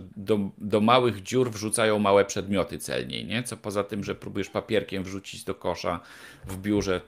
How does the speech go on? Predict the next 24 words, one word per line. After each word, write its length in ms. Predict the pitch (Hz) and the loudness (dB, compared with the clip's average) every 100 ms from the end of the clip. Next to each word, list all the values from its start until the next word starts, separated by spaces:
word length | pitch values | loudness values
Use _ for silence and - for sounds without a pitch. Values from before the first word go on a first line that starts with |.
| - | -10
to 140 | 82 | -12
w 260 | - - - | -12 -16 -12
sumie 320 | - 92 90 | -8 -4 -2
na 160 | 90 76 | -2 -2
nic 240 | 73 - | -4 -8
się 80 | 80 | -10
już 100 | 87 | -10
dziś 180 | 95 - | -10 -12
chyba 240 | - 64 | -8 -8
nie 120 | 82 | -8
przyda. 400 | - - - 175 - - - - - - | -10 -10 -6 -6 -8 -16 -18 -16 -12 2
E, 360 | 98 101 - | 8 8 8
w 60 | - | 2
każdym 400 | 139 156 151 117 | 2 2 2 4
razie 640 | 120 131 127 120 107 92 - _ _ _ _ - | 4 4 0 0 2 0 -4 _ _ _ _ -4
kobiety 420 | 143 127 127 135 | 0 0 0 0
mają 380 | 123 147 175 165 | 2 4 2 0
tendencję 920 | 117 101 92 95 87 82 - - - - | 0 0 2 0 0 -6 -10 -8 -8 -8
statystyczną 800 | - 95 95 - - - - - | -8 -8 -8 -10 -12 -12 -12 -4
do 120 | 101 | -2
większej 440 | 101 120 127 107 - | 0 0 0 -4 -6
ekspresji, 920 | 120 - - 117 95 - - - 113 _ _ - | -8 -6 -4 2 2 0 -6 -10 -16 _ _ -8
e, 20 | 90 90 | -4 -2
emocji, 640 | - 98 82 - - - | -2 -2 -2 -6 -12 -12